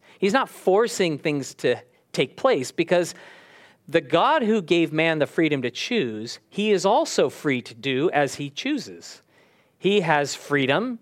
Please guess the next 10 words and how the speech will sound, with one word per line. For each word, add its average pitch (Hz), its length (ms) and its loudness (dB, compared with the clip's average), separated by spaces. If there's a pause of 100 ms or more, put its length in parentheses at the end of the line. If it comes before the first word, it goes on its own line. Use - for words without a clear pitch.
(140)
to, 135 520 -2 (500)
to 156 80 -2
do 160 180 2
according 151 400 0
to 135 120 -4
his 135 220 -4
will 147 320 2
at 135 80 2
all 131 160 2
times. 185 680 -6